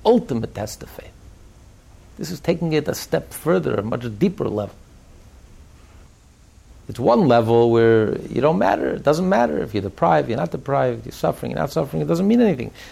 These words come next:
Material things can't touch me. But here, here it's a much deeper level.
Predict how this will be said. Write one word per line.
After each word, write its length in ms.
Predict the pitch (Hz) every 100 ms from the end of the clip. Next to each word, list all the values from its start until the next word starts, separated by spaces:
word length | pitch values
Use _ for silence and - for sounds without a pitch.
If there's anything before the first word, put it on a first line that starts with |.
| - -
Material 460 | 127 190 220 202
things 280 | 269 202 175
can't 300 | - 175 175
touch 260 | 208 214 -
me. 120 | 82 - - - - - - - - - - - - - -
But 120 | 127
here, 540 | 135 240 226 202 196 -
here 220 | 165 220
it's 120 | 190
a 40 | 175
much 320 | 185 156 131
deeper 240 | 208 240
level. 260 | 151 101